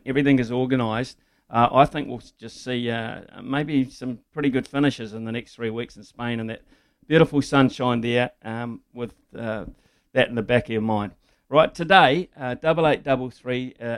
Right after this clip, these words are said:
is our text number. Uh, well, it always is, actually, not just today, but, uh, oh eight hundred one five oh eight eleven is the phone number. John Day are gonna have, uh, and I are gonna have Mount Rushmore. Famous fathers and sons combinations in sport. Famous fathers and sons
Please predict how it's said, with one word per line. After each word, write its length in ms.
is 160
our 120
text 360
number. 420
Uh, 240
well, 140
it 40
always 360
is, 160
actually, 240
not 180
just 200
today, 260
but, 180
uh, 160
oh 160
eight 120
hundred 260
one 200
five 260
oh 200
eight 140
eleven 320
is 120
the 60
phone 280
number. 240
John 240
Day 220
are 40
gonna 180
have, 240
uh, 60
and 280
I 140
are 20
gonna 140
have 180
Mount 220
Rushmore. 500
Famous 520
fathers 540
and 160
sons 480
combinations 960
in 120
sport. 420
Famous 400
fathers 480
and 100
sons 460